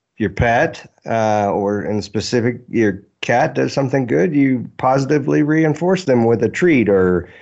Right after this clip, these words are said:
you know, something like prey playing or petting them or, you know, something like that. Am I on the right track?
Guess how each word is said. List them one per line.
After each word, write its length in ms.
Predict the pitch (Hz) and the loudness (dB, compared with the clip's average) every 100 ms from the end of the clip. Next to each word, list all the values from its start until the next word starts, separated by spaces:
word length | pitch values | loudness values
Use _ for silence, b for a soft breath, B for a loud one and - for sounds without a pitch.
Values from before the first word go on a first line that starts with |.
| B B | B B
you 120 | 107 104 | -2 0
know, 240 | 98 95 | 2 0
something 500 | 95 113 107 117 113 | 0 -2 2 2 2
like 240 | 110 104 - _ | 2 0 -4 _
prey 200 | - 165 | -2 2
playing 560 | 165 139 123 113 104 98 | 2 2 4 4 4 4
or 480 | 95 95 98 90 B B B | 4 2 2 0 B B B
petting 460 | - 147 135 127 120 | -2 0 4 4 4
them 360 | 113 107 101 | 4 4 2
or, 360 | 98 90 85 - B B - | 2 2 0 -4 B B -4
you 140 | 117 | 0
know, 120 | 90 | 0
something 320 | 95 123 120 | 0 -2 0
like 200 | 120 117 | 0 0
that. 220 | - 120 95 | 0 2 2
Am 120 | 95 | 0
I 220 | 95 101 - - | 0 -2 -4 -2
on 140 | 123 | 2
the 60 | 139 | 2
right 200 | 143 127 | 2 0
track? 400 | 156 190 190 | 0 0 -2